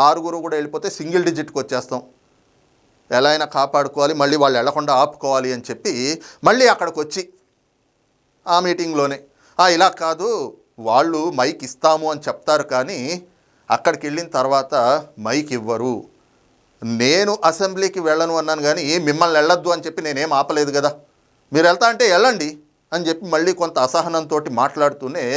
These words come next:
మైక్ ఇస్తామని చెప్తారు కానీ అక్కడికి వెళ్ళిన తర్వాత ఇవ్వరు. ఇటీవల నా ప్రెస్ మీట్ చూశారు కదా, అందులో మూడు అంశాలు చెప్పాలంటేనే నాకు గంటన్నర, రెండు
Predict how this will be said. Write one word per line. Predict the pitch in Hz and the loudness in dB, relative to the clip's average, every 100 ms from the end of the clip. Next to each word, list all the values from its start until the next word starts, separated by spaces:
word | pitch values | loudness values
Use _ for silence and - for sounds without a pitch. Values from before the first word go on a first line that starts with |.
| 254 - - - | -2 -6 -18 -2
మైక్ | 127 170 151 | 0 0 -6
ఇస్తామని | - 165 160 151 | -6 -2 -2 -4
చెప్తారు | 131 - 139 139 | -4 0 2 2
కానీ | 147 | 0
అక్కడికి | 131 123 | -4 -6
వెళ్ళిన | 123 143 135 | -6 -2 0
తర్వాత | 131 131 107 104 | 0 -2 -6 -8
ఇవ్వరు. | 110 139 220 - - - | -2 2 2 0 -8 -8
ఇటీవల | 131 175 185 170 | -2 2 2 2
నా | 147 - | -2 -6
ప్రెస్ | 123 165 | -8 -6
మీట్ | 160 139 | -6 -4
చూశారు | 139 139 127 | 0 0 2
కదా, | 196 | 2
అందులో | 143 147 143 131 | 2 2 2 -2
మూడు | 139 139 | -2 -2
అంశాలు | 139 196 170 | 0 0 0
చెప్పాలంటేనే | 151 160 147 151 175 220 | 0 0 0 0 2 2
నాకు | 165 175 143 - _ 120 | 2 -2 -16 -20 _ -2
గంటన్నర, | 143 147 151 143 143 131 | 0 2 0 2 2 0
రెండు | 127 | -2